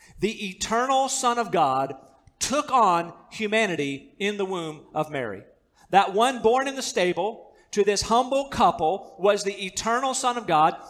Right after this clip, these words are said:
the second person of the Trinity, taking on humanity. Jesus from eternity past has always been God, but something amazing here. He takes on humanity. He adds humanity now to his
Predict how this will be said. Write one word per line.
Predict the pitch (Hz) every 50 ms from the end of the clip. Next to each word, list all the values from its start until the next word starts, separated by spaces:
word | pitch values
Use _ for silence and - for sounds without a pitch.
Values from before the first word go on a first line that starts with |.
| - -
the | 196 180
second | - - - 233 226 247 247 294 285 277 -
person | - 254 262 247 240 247 233
of | 226 214
the | 214 214
Trinity, | - - 190 156 151 151 156 156 156 - - - - _ _ -
taking | - 220 247 269 277 277 262 247
on | 247 233 226 214 214 214 196 - - -
humanity. | - 214 208 202 196 190 170 151 127 107 - - - _ _ _ _ _ _ _ _ _ _
Jesus | 139 156 226 254 254 220
from | - 233 214
eternity | 208 202 - 240 254 254 247 247
past | 240 233 262 254 240 208 -
has | 190 170 190
always | 190 208 226 226 202 208
been | - 196 180 170
God, | 170 208 240 226 185 170 - - - - -
but | 175 170
something | - 208 214 226 254 247 240
amazing | 226 226 240 262 277 233 233 226
here. | 226 220 185 156 - -
He | - 208 196
takes | 165 - - 208 220 247 254 - -
on | 233 240 233 226 175 - - -
humanity. | - 214 220 226 240 233 196 190
He | 214 214 175 - -
adds | 214 240 254 262 262 262 -
humanity | - 240 220 214 226 254 240 220 180 165 165
now | 170 165 165 170 170 170 - -
to | - 196 196
his | 170 185 202 196 180 170 - -